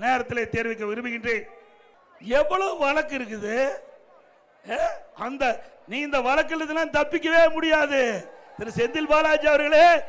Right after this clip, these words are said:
உங்கள் மீது இருக்கின்ற குற்றச்சாட்டிலிருந்து ஒருபோதும் நீங்கள் தப்பிக்க முடியாது. அந்த அளவுக்கு வலிமையான ஆதாரத்தோடு இன்றைக்கு நீதிமன்றத்தில் வழக்கு நடைபெற்றுக் கொண்டிருக்கின்றது. ஆக நீங்கள் இந்த பகுதியில்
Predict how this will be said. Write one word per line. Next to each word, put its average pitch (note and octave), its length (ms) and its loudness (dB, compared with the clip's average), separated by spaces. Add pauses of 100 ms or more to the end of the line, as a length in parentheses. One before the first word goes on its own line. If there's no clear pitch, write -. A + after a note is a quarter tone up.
(320)
உங்கள் D4+ 340 2
மீது E4 200 0
இருக்கின்ற D#4 320 -2 (100)
குற்றச்சாட்டிலிருந்து D4+ 880 -2 (480)
ஒருபோதும் D#4 560 4
நீங்கள் C#4+ 320 -4
தப்பிக்க C#4 420 -4
முடியாது. C4 480 0 (580)
அந்த C#4 280 -2
அளவுக்கு D4+ 340 0 (160)
வலிமையான D#4 500 0 (440)
ஆதாரத்தோடு D#4 680 2 (380)
இன்றைக்கு C4 340 -4
நீதிமன்றத்தில் C4+ 720 -2
வழக்கு C4 280 -4 (100)
நடைபெற்றுக் C4 420 -6
கொண்டிருக்கின்றது. B3 560 -4 (560)
ஆக B3+ 140 4 (760)
நீங்கள் D4 460 6 (840)
இந்த G#3+ 160 -4 (120)
பகுதியில் C4 480 -2